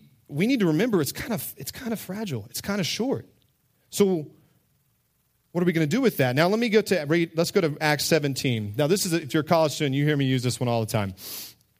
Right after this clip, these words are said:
Um, it was funny I'm preaching today 'cause a lot of the students are gone, which they won't care 'cause they hear me every week on campus. Um, but in Acts, Paul is talking in Athens, and, he, and it says, So Paul, standing in the midst of the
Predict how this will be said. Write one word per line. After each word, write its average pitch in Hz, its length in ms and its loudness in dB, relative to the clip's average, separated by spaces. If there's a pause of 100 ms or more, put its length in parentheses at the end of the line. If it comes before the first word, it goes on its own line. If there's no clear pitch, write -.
(380)
Um, 120 400 0 (500)
it 151 240 0
was 143 120 2
funny 185 200 4
I'm 156 80 2
preaching 156 320 2
today 139 140 4
'cause 127 160 0
a 131 40 0
lot 139 160 4
of 143 60 -2
the 131 80 0
students 139 320 -2
are 123 80 0
gone, 123 300 0
which 113 200 -4
they 135 140 2
won't 131 220 -2
care 120 180 2
'cause 104 140 -4
they 113 120 0
hear 123 140 0
me 113 120 0
every 113 200 0
week 110 220 -2
on 101 140 -4
campus. 101 420 -2 (340)
Um, 127 600 2 (180)
but 139 360 4 (800)
in 156 120 4
Acts, 190 360 4
Paul 202 320 4
is 196 100 2
talking 175 380 2
in 143 100 4
Athens, 143 600 2 (100)
and, 151 140 -2
he, 135 200 -2
and 151 120 0
it 147 80 0
says, 151 220 2
So 175 120 2
Paul, 175 340 2
standing 190 540 0
in 147 100 0
the 143 60 2
midst 175 300 2
of 165 100 0
the 139 220 0